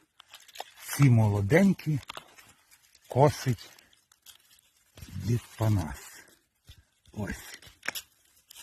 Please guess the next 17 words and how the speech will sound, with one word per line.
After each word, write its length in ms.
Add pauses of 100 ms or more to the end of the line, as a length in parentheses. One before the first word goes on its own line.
(500)
Ось, 380
бачите, 600 (1160)
які 420 (720)
сімейки. 840 (560)
Там 200
була 260
ціла 300
поляна. 640
Ну, 180 (480)
захотілось 880 (480)
мені 260
молоденьких. 880 (420)
Маю 340
я 120
право, 480
правильно? 440 (720)
Маю. 480